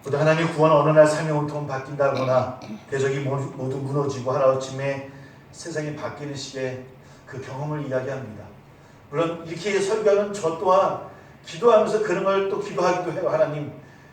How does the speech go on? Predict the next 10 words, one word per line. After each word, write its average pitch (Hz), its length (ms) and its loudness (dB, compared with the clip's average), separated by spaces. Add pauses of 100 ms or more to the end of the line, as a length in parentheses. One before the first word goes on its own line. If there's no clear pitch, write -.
(220)
좀 147 200 -12 (360)
확 - 280 -16
바뀌게 151 400 -10
해주십시오. - 520 -12 (1040)
그 139 300 -10 (220)
도깨비 156 320 -4
망망이처럼 147 760 0 (460)
좀 - 160 -16
떨어지게 208 480 2
해주십시오." 160 560 -10